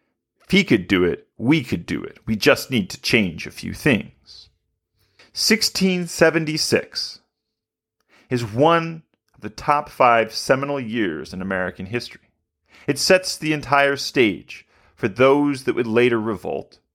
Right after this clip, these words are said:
and it sets the decisions upon certain unique characteristics about American society that it would never let go of. Religious freedom, local authority in assemblies, legislatures.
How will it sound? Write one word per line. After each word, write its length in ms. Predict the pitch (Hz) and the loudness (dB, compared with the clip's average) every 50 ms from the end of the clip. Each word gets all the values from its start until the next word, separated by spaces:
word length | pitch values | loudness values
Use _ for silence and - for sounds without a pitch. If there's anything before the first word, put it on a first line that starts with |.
| _ _ _ _ _ _ _ _ _ - - _ - | _ _ _ _ _ _ _ _ _ -20 -16 _ -8
and 100 | 123 143 | -6 -6
it 80 | - | -4
sets 320 | - - 185 175 175 - - | 0 2 2 2 2 0 -6
the 140 | - 156 | -6 -4
decisions 680 | - 143 135 - - - 185 185 - 160 165 151 135 143 | -4 -4 -6 -2 2 2 2 2 2 -2 -4 -4 -4 -6
upon 380 | 135 - - 139 131 131 131 | -6 -2 0 2 2 2 0
certain 420 | 127 - - 180 - - 170 175 160 | -2 0 0 0 0 -2 -6 -8 -8
unique 460 | 143 139 135 135 139 139 - - - | -8 -10 -10 -8 -8 -8 -10 -12 -8
characteristics 880 | - - 151 139 139 139 - 127 117 120 123 120 - - 131 131 - - | -2 2 4 4 4 2 0 -2 0 2 2 0 0 -6 -10 -10 -8 -4
about 220 | 101 95 104 101 | 0 2 2 2
American 480 | 101 107 117 123 131 127 123 - 123 117 | 2 2 2 2 2 0 0 -4 -10 -14
society 760 | - - 120 - - 131 117 110 107 110 107 101 107 107 - _ _ _ _ - | -12 -12 -8 -2 2 4 4 6 6 4 2 0 -4 -12 -14 _ _ _ _ -4
that 100 | - 113 | -2 -2
it 60 | 113 | 0
would 140 | 117 123 107 | 0 -2 -2
never 300 | 110 120 123 113 117 120 | 2 2 2 4 4 4
let 260 | 110 113 - - 101 | 2 2 0 -2 -2
go 220 | - 104 92 82 - | 0 0 0 0 0
of. 320 | - - - - - _ _ _ _ _ _ _ | -6 -12 -16 -20 -20 _ _ _ _ _ _ _
Religious 440 | - 117 113 127 147 127 131 135 131 | -4 -2 0 2 0 0 0 -4 -6
freedom, 640 | - - - 156 151 139 107 98 76 57 - - _ _ _ _ _ - | -6 -4 0 2 4 4 4 2 -2 -4 -10 -16 _ _ _ _ _ -2
local 360 | 104 113 131 135 135 147 135 131 | 2 4 4 4 4 4 2 2
authority 560 | 127 131 - 170 147 131 127 127 127 127 127 | 2 2 2 2 4 4 4 4 2 2 2
in 80 | 123 | 0
assemblies, 760 | 120 117 - - 147 139 135 117 107 90 76 65 55 - - - _ _ - | 0 -2 -2 2 2 2 4 2 0 -2 -4 -6 -8 -12 -18 -20 _ _ -8
legislatures. 1160 | 107 113 135 139 113 101 110 104 - - 101 92 85 73 - - - - - - - - - | -2 2 2 2 2 0 -6 -8 -8 -8 -6 -8 -8 -8 -10 -14 -14 -16 -18 -18 -20 -20 -20